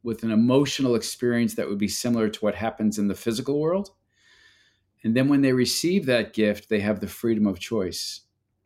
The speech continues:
Like today, if you get a, if you get a gift card for one brand, you actually, with our technology, can choose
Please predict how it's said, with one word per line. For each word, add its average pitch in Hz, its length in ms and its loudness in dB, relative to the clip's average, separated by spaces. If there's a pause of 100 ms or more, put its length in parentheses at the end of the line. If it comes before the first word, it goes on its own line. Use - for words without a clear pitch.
Like 104 140 -10
today, 135 360 4
if 120 160 2
you 135 100 2
get 120 200 2
a, 113 200 2
if 113 200 -8
you 143 80 -2
get 131 140 2
a 110 60 2
gift 120 300 -4
card 110 300 -2
for 107 120 -8
one 110 280 0
brand, 113 440 0
you 101 120 0
actually, 117 300 -2
with 104 180 -4
our 110 100 -2
technology, 107 600 -4
can 101 200 -6
choose 127 640 0